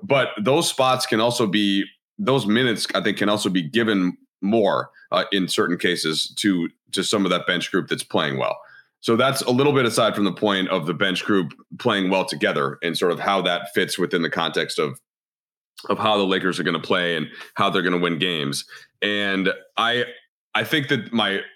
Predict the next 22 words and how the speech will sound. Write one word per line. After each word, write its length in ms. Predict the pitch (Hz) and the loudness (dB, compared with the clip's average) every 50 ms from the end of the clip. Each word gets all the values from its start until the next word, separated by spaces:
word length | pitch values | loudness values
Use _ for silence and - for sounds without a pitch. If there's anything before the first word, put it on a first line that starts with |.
| _ _ _ - 101 98 | _ _ _ -12 -6 -2
biggest 340 | - 160 170 160 151 - - | 0 0 2 0 0 -2 -2
point, 300 | - 131 117 101 98 - | -2 0 0 0 0 0
though, 240 | 95 90 85 82 | 0 2 2 2
would 160 | 85 90 92 - | 2 0 0 0
just 240 | 92 95 - - | -2 -4 -4 -4
be 420 | - 98 95 90 90 87 85 80 - - - - - - _ _ _ _ | -2 -2 0 0 0 -2 -4 -6 -8 -16 -20 -20 -20 -20 _ _ _ _
Austin 420 | 104 113 117 120 127 - - 117 110 | 0 0 0 0 0 0 0 0 2
is 140 | 104 98 87 | 0 0 -2
the 100 | 101 92 | -4 -6
player 380 | - - 117 104 101 92 87 | -2 -2 0 0 2 0 0
still 520 | 82 - - - 104 87 69 57 55 - - _ _ _ _ | -2 -4 -2 -2 -2 -2 -2 -4 -6 -10 -14 _ _ _ _
that 440 | - 90 101 98 92 87 85 - - | -6 -2 0 0 0 0 -2 -4 -4
needs 340 | 92 98 95 95 87 76 - | -2 -2 0 -2 -2 -4 -4
to 60 | - 95 | -4 -2
be 140 | 78 92 | -2 0
the 140 | 92 85 87 | 0 0 0
one 160 | 82 85 82 | 0 0 0
that's 160 | 80 80 - - | 0 -2 -4 -6
playing 340 | - - 113 95 87 85 | -4 -2 -2 0 0 -2
more. 340 | 76 73 64 50 - - - _ | -4 -4 -6 -6 -8 -10 -12 _
Uh, 160 | - 85 82 - - | -4 -2 -2 -2 -2
and, 400 | 87 87 85 82 80 80 80 | -4 -2 -2 -2 -2 -4 -4